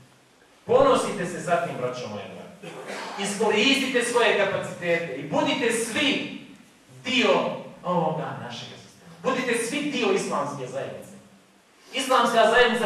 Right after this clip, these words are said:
podrazumijeva, naravno, organe, sve vakufe i podrazumijeva po definiciji sve muslimane, svakog muslimana podrazumijeva. I kada svaki musliman ponese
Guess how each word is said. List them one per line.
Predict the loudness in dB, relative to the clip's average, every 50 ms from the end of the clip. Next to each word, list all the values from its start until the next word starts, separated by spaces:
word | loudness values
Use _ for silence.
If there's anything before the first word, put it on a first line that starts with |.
| 0
podrazumijeva, | 2 2 2 2 2 4 2 2 2 4 4 6 6 6
naravno, | 6 6 6 6 6 6 6 6 6
organe, | 6 6 4 6 6 8 8 8 6 6 4 4 4 2 0 0 2
sve | 2 4 6
vakufe | 6 6 4 4 0 0 2 2 2 2 2 -2 -6 -10 -14 -18 -18
i | -16
podrazumijeva | -12 -10 -10 -8 -6 -8 -6 -4 -4 -2 -2 0 0 0
po | 0 0 -4 -6 -8
definiciji | -8 -8 -8 -8 -8 -10 -10 -12
sve | -12 -12 -2 2 2 4
muslimane, | 4 2 0 -2 -4 -4 -6 -8 -10 -10 -10 -12 -14 -14 -14
svakog | 2 4 4 4 6 4 2
muslimana | 0 -2 -4 -6 -8 -10 -12 -12 -10 -10 -10 -10
podrazumijeva. | -12 -12 -14 -14 -16 -16 -18 -18 -20 -20 -20 -20 -20 -20 -20 _ _ _ _ _ _ _ _ _ _ _
I | -10
kada | -8 -4 -2 0
svaki | 2 4 4 4 4 2 2
musliman | 2 2 2 2 2 4 4 4 4 4
ponese | 2 2 2 2 2 2 0 0